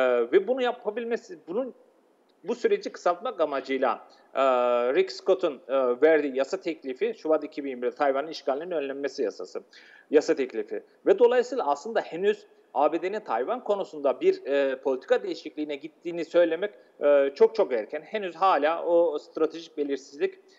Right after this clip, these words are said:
e, korunuyor. Fakat şu var, yani, e, Rusya'nın özellikle Ukrayna işgalinden sonra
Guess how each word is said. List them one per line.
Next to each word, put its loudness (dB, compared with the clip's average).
e, 2
korunuyor. 2
Fakat 0
şu -6
var, 2
yani, -2
e, -2
Rusya'nın -2
özellikle -2
Ukrayna 0
işgalinden -2
sonra -2